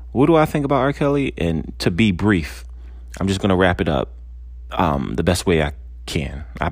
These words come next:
I didn't go into that podcast listening to reverberate what he said.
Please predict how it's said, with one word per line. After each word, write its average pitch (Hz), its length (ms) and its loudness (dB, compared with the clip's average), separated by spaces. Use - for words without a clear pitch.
I 85 160 4
didn't 87 420 2
go 85 400 4
into 87 300 -2
that 78 280 0
podcast 87 540 0
listening 92 480 0
to 76 440 -2
reverberate 78 760 2
what 80 140 0
he 73 120 -4
said. 73 460 0